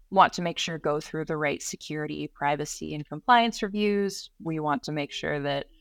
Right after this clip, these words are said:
the right controls are in place for these. So this is where my team focuses a lot of our effort, and we will be using a lot of the groups and rules capabilities coming from Ken's team to allow us to control these.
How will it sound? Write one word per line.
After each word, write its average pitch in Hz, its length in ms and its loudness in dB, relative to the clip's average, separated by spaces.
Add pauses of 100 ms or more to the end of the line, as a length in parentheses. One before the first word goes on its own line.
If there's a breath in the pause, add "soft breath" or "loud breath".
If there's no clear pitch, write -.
(100)
the 214 120 4
right 214 360 6
controls 175 580 -2
are 151 160 0
in 147 140 -4
place - 340 -6
for - 140 -8
these. - 320 -8
So - 400 -4 (340)
this 226 160 6
is 233 140 -2
where 214 140 2
my 180 200 4
team 170 240 -4
focuses 165 480 -4
a 156 60 -4
lot 151 180 0
of 151 140 -4
our 156 280 0
effort, 285 360 2 (180)
and 156 320 -2 (140)
we 190 220 2
will 185 160 2
be 180 100 -2
using 165 480 -4
a 160 80 -4
lot 151 200 0
of 151 60 -4 (140)
the 151 320 -6 (160)
groups 180 560 -2
and 175 340 -2
rules 311 380 4
capabilities 165 800 -2
coming 320 380 2
from 165 480 -2 (100)
Ken's 165 400 -4
team 165 440 -6 (320 soft breath)
to 233 80 4
allow 190 400 10
us 170 220 -2
to 190 120 -2
control 170 500 -2
these. - 460 -6